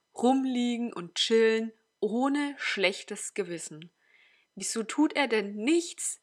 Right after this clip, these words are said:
Sinnvolles mit seiner Zeit? Das ist doch pure Verschwendung. Diese Gedanken gehen mir im Kopf hin und her, wenn ich Menschen sehe, die Tag ein, Tag aus auf dem Sofa verbringen.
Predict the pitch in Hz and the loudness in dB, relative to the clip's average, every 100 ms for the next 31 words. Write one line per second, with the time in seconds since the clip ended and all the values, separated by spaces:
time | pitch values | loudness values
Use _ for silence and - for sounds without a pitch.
0 | _ - - - 254 262 - 160 165 170 | _ -8 -4 -2 0 -2 0 0 0 -4
1 | 175 - 170 165 160 - 165 156 160 175 | -8 0 0 0 -4 -4 -2 -2 -4 -10
2 | - 208 - 202 - _ - - 269 302 | -8 -8 -4 -4 -6 _ -8 -2 0 -2
3 | 277 202 220 - - 202 - 165 147 135 | -2 -2 -2 -12 -6 -2 -2 -2 -6 -10
4 | 104 - _ _ _ _ _ _ _ _ | -14 -18 _ _ _ _ _ _ _ _
5 | _ _ _ _ _ _ _ _ _ _ | _ _ _ _ _ _ _ _ _ _
6 | 294 330 330 269 196 190 - 185 185 202 | 4 4 4 6 6 6 0 -8 -8 -10
7 | _ _ - 202 190 196 220 254 254 254 | _ _ 0 2 2 0 -4 -2 -2 -4
8 | - 190 185 202 190 - - _ - 285 | -8 -8 -2 0 0 -4 -18 _ 0 2
9 | 311 277 208 165 170 185 196 - 202 247 | 2 0 0 0 0 -4 -8 0 0 0
10 | 226 - 180 180 190 208 220 - - - | -4 -2 -2 0 -2 -4 -4 -6 -18 -20
11 | _ - 214 214 220 247 285 285 247 220 | _ 4 4 6 4 4 2 0 0 2
12 | - 180 190 208 - - 175 - 190 185 | 4 4 2 -6 -12 -2 -2 -2 -8 -10
13 | - - - 180 170 165 160 147 151 151 | -8 -6 2 2 2 -4 -4 -6 -8 -10
14 | 170 | -12